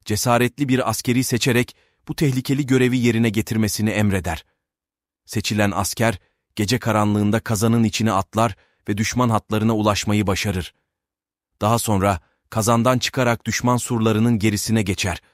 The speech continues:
ve orada birçok düşman askerini etkisiz hale getirir. Bu beklenmedik saldırı, Osmanlı ordusuna avantaj sağlar ve sonunda İstanbul'un fethedilmesine katkıda bulunur.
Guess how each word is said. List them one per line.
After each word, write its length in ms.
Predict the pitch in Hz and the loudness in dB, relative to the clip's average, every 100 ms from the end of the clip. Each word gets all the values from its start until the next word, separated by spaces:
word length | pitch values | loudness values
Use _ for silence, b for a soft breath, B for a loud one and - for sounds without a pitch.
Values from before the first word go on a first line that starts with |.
| _ _ - | _ _ -8
ve 40 | |
orada 420 | 78 117 113 110 | -2 0 0 0
birçok 380 | 113 123 117 - | 0 -2 -2 -4
düşman 280 | 117 - 123 | -4 -2 0
askerini 500 | 113 - 113 104 113 | 0 -2 0 0 0
etkisiz 480 | 123 - 123 127 110 | -4 -6 -6 -4 -2
hale 220 | 95 87 | -2 -2
getirir. 500 | 82 - 71 71 - _ _ _ _ | -6 -8 -8 -10 -14 _ _ _ _
Bu 100 | 143 | 0
beklenmedik 580 | 175 160 190 202 165 175 | 0 2 2 2 0 -2
saldırı, 520 | - 151 135 127 104 - _ _ | 0 2 2 2 2 -2 _ _
Osmanlı 480 | - - 110 110 110 | -12 -4 0 0 2
ordusuna 460 | 110 113 113 123 120 | 2 2 -2 0 2
avantaj 460 | 113 117 113 131 | 2 2 2 0
sağlar 480 | - 123 113 110 90 - _ 104 | 0 2 2 2 -2 -8 _ -6
ve 60 | |
sonunda 420 | 113 143 156 165 | -2 0 2 2
İstanbul'un 540 | 160 - 175 175 165 165 | 0 0 0 2 2 0
fethedilmesine 760 | 160 156 147 156 156 143 170 | 0 0 2 2 2 0 0
katkıda 440 | 156 147 - 156 151 | 0 0 0 0 2
bulunur. 400 | 127 120 107 | 4 4 2